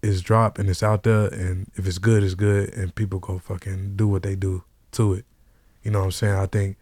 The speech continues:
I had to get out of my head with that. You know what I'm saying? Like, I want, I want to be like this and that, 'cause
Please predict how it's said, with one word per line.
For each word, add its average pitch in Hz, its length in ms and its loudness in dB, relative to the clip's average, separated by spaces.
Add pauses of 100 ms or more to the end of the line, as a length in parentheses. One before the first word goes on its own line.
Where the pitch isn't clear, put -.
(580)
I 98 120 -4 (140)
had 95 120 -2
to 104 60 -4
get 117 140 4
out 110 140 6
of 101 40 2
my 101 120 2
head 98 440 0
with 95 120 -14
that. 101 240 0 (200)
You 101 140 0
know 95 120 0
what 95 40 -2
I'm 95 80 -4
saying? 95 320 -4
Like, 95 280 -8 (460)
I - 60 -6
want, 95 320 -2
I 113 80 -10
want 92 200 -4
to - 60 -14
be 95 120 -2
like 92 180 -6
this 107 360 0
and 101 100 -4
that, 101 240 -2
'cause 104 240 -6